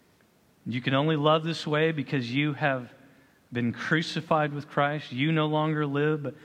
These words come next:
Christ lives in you. And when we do this, true change happens.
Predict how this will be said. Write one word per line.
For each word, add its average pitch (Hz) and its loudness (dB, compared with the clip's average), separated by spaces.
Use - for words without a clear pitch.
Christ 143 -2
lives 131 -2
in 127 0
you. 113 -2
And 117 -2
when 156 0
we 160 2
do 165 4
this, 190 -2
true 170 0
change 143 -2
happens. 123 -4